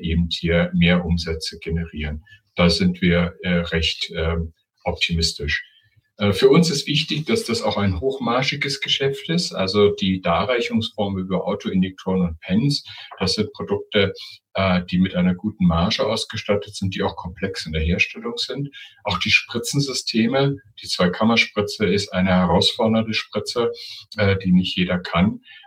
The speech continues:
An der Stelle äh, werden wir also dafür belohnt, dass wir innovativ mit neuen Produkten unterwegs sind. Und das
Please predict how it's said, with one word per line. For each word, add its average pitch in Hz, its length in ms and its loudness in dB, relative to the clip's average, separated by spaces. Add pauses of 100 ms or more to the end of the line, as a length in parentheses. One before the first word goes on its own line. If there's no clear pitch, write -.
An 92 220 0
der 90 120 2
Stelle 95 480 2 (300)
äh, 92 200 2
werden 90 300 2
wir 95 140 2
also 85 200 0
dafür 90 300 0
belohnt, 87 560 2
dass 90 200 -2
wir 82 80 -6
innovativ 87 600 0
mit 90 180 -6
neuen 82 260 0
Produkten - 400 -4
unterwegs 80 540 -2
sind. 76 240 -8 (380)
Und 92 180 4
das 117 320 2